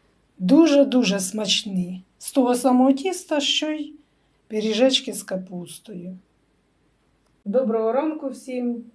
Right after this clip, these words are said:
Сьогодні я на кухні, тому що на дворі погода неважна. Затягло небо хмарами,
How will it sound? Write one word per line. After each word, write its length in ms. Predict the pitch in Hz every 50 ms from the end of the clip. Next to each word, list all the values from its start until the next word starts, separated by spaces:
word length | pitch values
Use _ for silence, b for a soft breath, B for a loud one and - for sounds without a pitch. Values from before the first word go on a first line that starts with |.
| _ _ _ _ _ _ _ _ _ _ _ _ _
Сьогодні 600 | - - 254 254 277 285 269 214 254 254 240 233
я 460 | 247 240 240 240 240 233 226 220 - - -
на 160 | 233 226 202
кухні, 760 | - - 311 339 330 330 - 277 277 285 277 277 285 277 - - _
тому 200 | - 262 247 269
що 220 | 269 - - 254 226
на 120 | 233 226
дворі 340 | 202 214 254 294 294 269 262
погода 420 | 208 226 220 214 247 208 233 240
неважна. 760 | 233 233 233 240 208 208 202 190 180 175 165 190 180 175 170 165 165 - _ _ _ _ _ _ _ _ _ _ -
Затягло 840 | 185 175 226 240 233 262 240 254 240 254 269 269 262 254 233 214 - 247
небо 340 | 240 233 220 208 190 208 208
хмарами, 840 | 214 247 277 320 320 320 311 285 285 285 285 285 285 285 277